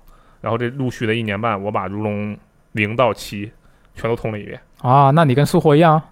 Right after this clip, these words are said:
Speaker 1: 对吧？然后我觉得这个东西真的很酷。然后我在最开始玩如龙七的时候，我觉得这个游戏的剧情特别吸引我，我有一种非常好的感受。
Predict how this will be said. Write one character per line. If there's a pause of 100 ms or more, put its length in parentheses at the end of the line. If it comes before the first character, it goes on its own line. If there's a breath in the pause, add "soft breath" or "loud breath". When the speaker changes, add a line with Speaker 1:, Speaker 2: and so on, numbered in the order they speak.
(140)
Speaker 1:
对
吧？
然
后 (800 soft breath)
我
觉
得 (520)
这
个
东
西 (280)
真
的
很
酷。
然
后
我
在
最
开
始
玩
如
龙
七
的
时
候，
我
觉
得
这
个
游
戏
的
剧
情
特
别
吸
引
我， (420 soft breath)
我
有
一
种
非
常
好
的
感
受。